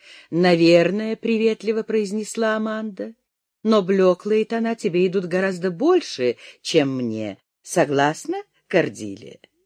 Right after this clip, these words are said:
Кордилия, не успев даже сообразить, какую ей расставили ловушку, горячо поддакнула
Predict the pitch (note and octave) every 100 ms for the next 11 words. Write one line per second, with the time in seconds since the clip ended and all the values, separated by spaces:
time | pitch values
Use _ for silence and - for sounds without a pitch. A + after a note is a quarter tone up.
0 | _ - - - B3+ B3+ A#3 F4 E4+ D#4+
1 | D4+ D#4 D4+ - C#4+ A3+ B3 A3+ A#3 B3
2 | G#3 G#3+ G3+ F3+ - E3 - F3 E3+ E3
3 | D3 D3 - F3 D3 D3 D3+ F#3 F4 F#4+
4 | - D3 - _ _ F#3 A#3+ B3+ B3+ -
5 | F#4 - F#3 D3 E3 D#3+ D#3+ - E3 D#3+